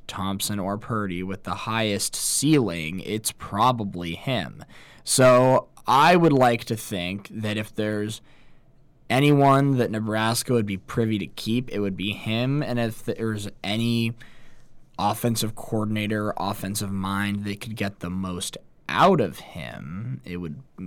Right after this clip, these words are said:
probably be Mark Whipple. So I, I, I think there's some truth to it personally. I don't know why, um, why there wouldn't be. I,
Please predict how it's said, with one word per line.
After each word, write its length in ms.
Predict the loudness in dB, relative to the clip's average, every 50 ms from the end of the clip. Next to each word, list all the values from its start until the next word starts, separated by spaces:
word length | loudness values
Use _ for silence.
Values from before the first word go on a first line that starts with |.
| -14 -14
probably 640 | -16 -16 -12 -8 -6 -6 -6 -6 -6 -6 -4 -4 -4
be 180 | -4 -4 -4 -4
Mark 300 | -4 -4 -4 -4 -2 -2
Whipple. 320 | -2 -2 -2 -4 -8 -6
So 360 | -4 0 2 2 2 2 0 -4 -10 -20 -12 -4 0
I, 560 | 0 2 2 2 2 4 4 4 4 2 0 -6 -16 -20 -20 -20 -20 -20 -20 -14 -6
I, 140 | -2 0 2
I 40 | 4
think 180 | 2 2 2
there's 220 | 0 -2 -2 -2 -2
some 200 | -6 -6 -6 -8
truth 380 | -8 -6 -6 -6 -6 -6 -8 -6
to 140 | -4 -2 -2
it 160 | -2 -4 -6
personally. 520 | -6 -6 -4 -4 -4 -6 -8 -6 -6 -4 -2
I 60 | -2
don't 180 | -2 -4 -4 -4
know 120 | -6 -6
why, 400 | -4 -4 -4 -4 -4 -4 -6 -8 -12 -14
um, 380 | -12 -10 -10 -10 -10 -10 -12 -14 -16 -12
why 120 | -10 -8 -6
there 120 | -4 -4
wouldn't 280 | -4 -2 -2 -2 -4 -4
be. 220 | -4 -4 -4 -4
I, 120 | -4 -6